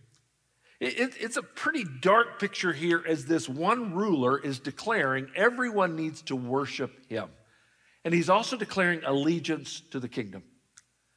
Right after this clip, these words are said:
Now, Shadrach, Meshach, and Abednego, they refuse to bow.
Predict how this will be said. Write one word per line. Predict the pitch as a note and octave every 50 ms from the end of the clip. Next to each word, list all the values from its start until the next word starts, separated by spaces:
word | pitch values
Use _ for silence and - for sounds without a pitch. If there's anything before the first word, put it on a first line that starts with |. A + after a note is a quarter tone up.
| _ _ _ _ _ _ _ _ -
Now, | F#3
Shadrach, | E3 - - A#3 B3 B3 A#3+ A#3+ A#3 A#3 A3+ A#3 -
Meshach, | E3+ F#3 F3+ - - F3 D#3+ - -
and | D3
Abednego, | D3 C#3 C#3+ C3+ A2+ G#2+ G#2+ G2+ G#2 A2+ A#2 - _ _ _ _ _ _ _ _ _ _ _ _ _ _ _
they | - D#3+ D#3
refuse | D3+ D3 C#3 - E3+ D#3 C#3+ C3 -
to | - A#2
bow. | G#2+ G#2 F#2 D#2+